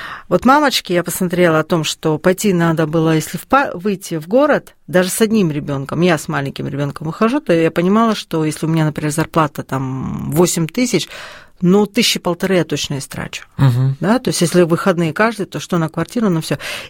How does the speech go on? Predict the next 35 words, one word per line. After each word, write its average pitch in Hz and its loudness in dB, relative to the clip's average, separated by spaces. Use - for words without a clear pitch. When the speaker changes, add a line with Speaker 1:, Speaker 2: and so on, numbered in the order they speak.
Speaker 1:
И 208 4
вот 208 4
эти, 220 2
а 185 2
были 190 -2
ещё 254 0
меньше 196 2
получали 151 -8
деньги. - -12
И 190 4
вот 196 4
эти 202 0
мамочки, 254 2
они 160 2
просто, 220 0
им 202 4
было 196 4
проще 190 0
сесть, - 0
э, 160 0
в 156 -8
песочни-, 175 0
песочнице, 180 -2
ребёнок 175 0
играет, 269 2
она 190 2
взяла 180 2
бутылку 175 -2
пива, 320 2
и, 233 0
в - -2
принципе, 349 2
вот 254 2
её 180 0
досуг. - -6